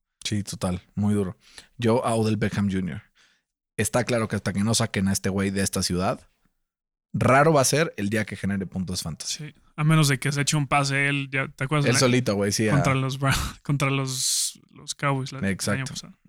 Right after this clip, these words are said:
Speaker 1: ¿Y tight end? ¿A quién sentamos?
Speaker 2: Eh, tengo dos. Eh, David Njoku, que la semana pasada explotó.
Speaker 1: Explotó, güey.
Speaker 2: Pero no
Speaker 1: Fue una
Speaker 2: confiaba.
Speaker 1: buena semana para tight ends.
Speaker 2: Sí.
Speaker 1: Mark Andrews, David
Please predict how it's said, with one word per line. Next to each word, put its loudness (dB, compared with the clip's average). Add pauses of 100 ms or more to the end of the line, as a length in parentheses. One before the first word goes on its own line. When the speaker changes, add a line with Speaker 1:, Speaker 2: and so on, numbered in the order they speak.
Speaker 1:
¿Y 2
tight 4
end? -2
¿A -4
quién -4
sentamos? -4 (440)
Speaker 2:
Eh, 2
tengo 4
dos. 2 (280)
Eh, -8 (160)
David 4
Njoku, 2
que -6
la 0
semana 2
pasada 0
explotó. -2 (120)
Speaker 1:
Explotó, 2
güey. -8 (120)
Speaker 2:
Pero 4
no 4
Speaker 1:
Fue 0
una 6
Speaker 2:
confiaba. 8
Speaker 1:
buena 4
semana 2
para 0
tight 2
ends. 0
Speaker 2:
Sí. 0
Speaker 1:
Mark 0
Andrews, 2
David 2